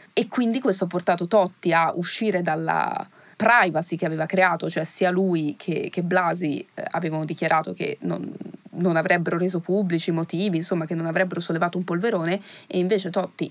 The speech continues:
in risposta alle ipotesi apparse sui giornali scandalistici che lui avesse avuto un amante, ha dichiarato pubblicamente di non essere stato l'unico a tradire.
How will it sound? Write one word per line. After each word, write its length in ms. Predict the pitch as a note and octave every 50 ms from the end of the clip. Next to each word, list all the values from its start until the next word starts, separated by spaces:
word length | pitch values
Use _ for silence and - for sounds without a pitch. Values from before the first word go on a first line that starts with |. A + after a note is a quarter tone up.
| - _ -
in 160 | E3+ E3+ D#3+
risposta 640 | - E3+ D#3 - - - A#3 A3 G3 G3 - - D#3+
alle 160 | D#3 D#3 D#3+
ipotesi 640 | F3 - G#3 F#3 E3 E3 D#3 D#3 D#3+ - - - - - - - - - _ - -
apparse 400 | - - F#3+ - G3+ F#3+ F#3+ F3+
sui 120 | E3+ - F3
giornali 380 | E3 E3 D#3 - F3+ F3 E3
scandalistici 680 | E3+ - - E3+ E3 E3 F3 F#3+ F#3+ - - E3 E3+ E3
che 100 | - E3
lui 280 | E3+ F#3 F#3 E3+ D#3 D#3
avesse 300 | - - E3+ E3 - -
avuto 200 | E3 F3 F3+ F#3
un 60 | G#3
amante, 540 | A#3+ B3 G3 D#3+ D#3 E3+ E3+ - G#3 A3 A#3 - - - _ _
ha 120 | - F#3+ F3
dichiarato 440 | D#3+ F3 D#3+ G3 G3+ F#3+ F#3 F#3
pubblicamente 720 | F3 F3 F3+ E3+ F#3+ G3 B3+ A#3 G3+ E3 E3+ E3+ - G3 F3+
di 120 | E3 G3+
non 180 | E3+ E3+ E3+ E3
essere 320 | E3 F3+ - - F#3+ F#3
stato 300 | F#3 - - D3 D#3+ -
l'unico 320 | E3+ D#3 D#3 D3+ D#3+ - D#3+
a 40 | -
tradire. 520 | - E3 D#3+ D#3 E3 D#3+ D3+ C#3+ C#3+ C#3